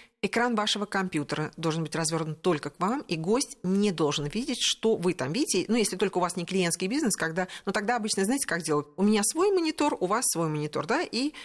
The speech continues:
я могу видеть то, что вы пожелаете мне показать. Раньше было правило, которое гласило, что, например, на стол букеты не ставят. Вот, скажем, вы дама, и вам кто-то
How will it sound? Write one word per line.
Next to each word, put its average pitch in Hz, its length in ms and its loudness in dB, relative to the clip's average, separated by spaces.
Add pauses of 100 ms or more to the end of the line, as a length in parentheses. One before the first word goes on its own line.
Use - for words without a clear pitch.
(120)
я 247 260 0
могу 175 280 0
видеть 185 260 -2
то, 277 120 0
что - 160 -2
вы 175 180 2
пожелаете 160 540 -2
мне 156 140 -2
показать. - 600 -4
Раньше 247 340 0
было 226 180 2
правило, 220 720 0
которое 233 260 -2
гласило, 220 380 -2
что, - 340 0
например, 185 380 0
на 190 160 2
стол 302 260 0
букеты 226 400 0
не 220 100 2
ставят. 139 340 -2
Вот, 147 100 -6
скажем, 156 300 -4
вы 175 100 -2
дама, 262 360 -2
и 160 80 -4
вам 240 200 0
кто-то 160 400 -4